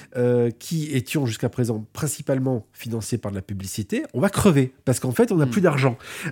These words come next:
Speaker 1: Donc, qu'est-ce qui va se passer derrière ? Il y a plusieurs choses. Soit les modèles économiques de la presse vont évoluer, vers bien sûr de l'abonnement, mais à un moment, tu peux pas t'abonner à tout. Deuxième élément,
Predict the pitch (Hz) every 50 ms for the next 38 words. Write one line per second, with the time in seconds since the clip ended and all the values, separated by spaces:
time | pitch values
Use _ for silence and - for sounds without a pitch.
0 | - - 135 131 247 247 202 - - - - _ _ _ - 214 202 - - 185
1 | 170 151 - - 147 131 - 139 127 123 117 135 180 254 254 214 170 151 - 170
2 | 156 156 160 - - - 117 107 95 - - 208 202 180 170 151 151 147 151 139
3 | 135 - 135 135 131 135 131 110 113 107 104 - 120 110 98 98 101 101 101 101
4 | 101 127 202 277 - - 98 101 117 101 95 113 107 - - - 107 110 104 101
5 | 98 107 110 131 208 226 165 120 110 110 123 131 131 139 127 - - - - -
6 | - 110 - 104 - - 104 101 101 101 101 90 - - 262 - _ - - -
7 | - - - - - - - 117 117 160 202 185 180 180 160 156 135 131 131 127
8 | 165 226 277